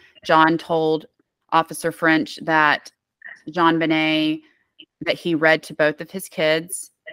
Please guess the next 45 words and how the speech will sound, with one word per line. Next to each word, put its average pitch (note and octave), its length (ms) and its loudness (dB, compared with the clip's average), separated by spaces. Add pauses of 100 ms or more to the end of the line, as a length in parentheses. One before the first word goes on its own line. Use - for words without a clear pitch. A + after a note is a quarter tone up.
(640)
and, D3+ 840 0 (800)
um, C#3+ 400 0
and D3+ 160 0
then D3+ 80 2
they D3 100 2
went C#3+ 140 -2
to C#3+ 60 -6
bed. D#3 380 -2 (100)
So - 120 -12
he, C#3+ 360 -4
that D3+ 160 -2
was D3+ 120 -8
his D3 160 -10
statement C#3+ 360 -2
initially. C#3 560 -4 (140)
He F3+ 180 -4
then D#3+ 300 4
later F3 280 2
that D#3+ 160 2
morning D3+ 520 2
told D3+ 480 -4 (220)
Detective D3 720 -4 (120)
Arndt D#3+ 480 6 (460)
that D#3 180 2
he E3 240 -2
read D#3 500 2 (100)
to - 100 -14
JonBenét D3+ 800 0
that - 120 -10
Patsy D#3+ 540 -2
and C#3+ 160 -2
Burke D3+ 420 -2
immediately D3+ 640 0
went - 160 -8
to - 80 -16
bed. C3+ 300 -2
He D3 160 -8
read D3 240 0
to D3 80 -6
JonBenét C#3+ 640 -2
and C#3 120 0
then C#3 120 -2
tucked - 300 -12
her - 120 -6
in. A#2 300 -6